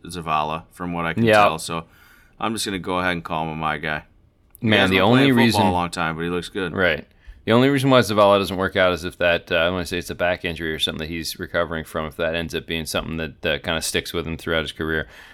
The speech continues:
Speaker 2: that's definitely gonna be the concern there. So, um, are we doing, did you put centers in with your interior guys, or are you lumping
Speaker 1: I did
Speaker 2: them
Speaker 1: not.
Speaker 2: up separately?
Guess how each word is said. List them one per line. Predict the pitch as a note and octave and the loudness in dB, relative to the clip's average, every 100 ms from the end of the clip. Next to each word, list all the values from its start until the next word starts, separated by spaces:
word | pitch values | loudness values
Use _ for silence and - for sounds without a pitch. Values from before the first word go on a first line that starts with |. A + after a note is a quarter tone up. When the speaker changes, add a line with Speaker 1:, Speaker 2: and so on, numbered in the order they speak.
| - | -4
Speaker 2:
that's | F#2+ F#2 | -2 0
definitely | F#2 F2+ F2 | 0 0 -2
gonna | E2 | -2
be | E2 | -2
the | D2+ | -4
concern | D#2 D#2 D#2+ D2+ | -6 -4 -4 -4
there. | D2+ D2+ D2 | -4 -4 -2
So, | E2+ D#2 C#2+ - - - | -2 -2 -4 -14 -16 -2
um, | F2+ F2+ E2+ | 2 4 4
are | F#2+ | 6
we | A2+ B2 | 6 6
doing, | C3 C3+ A#2 F#2 | 6 6 6 4
did | G2 F#2+ | 0 2
you | A2+ | 0
put | - A#2 - | 2 0 2
centers | - G#2 G#2 F#2+ | 2 4 4 4
in | G#2 | 2
with | G2 F2+ | 2 2
your | F#2 | 2
interior | F#2+ - G2 F#2+ | 2 2 2 4
guys, | F#2+ F#2+ F2+ | 4 4 2
or | E2+ | 0
are | |
you | E2 E2+ | 0 0
lumping | F2+ | 2
Speaker 1:
I | G#2+ | 2
did | E2+ | 0
Speaker 2:
them | |
Speaker 1:
not. | F2+ D2 | 0 0
Speaker 2:
up | |
separately? | E2+ D#2+ - C2+ | -2 -4 -4 -6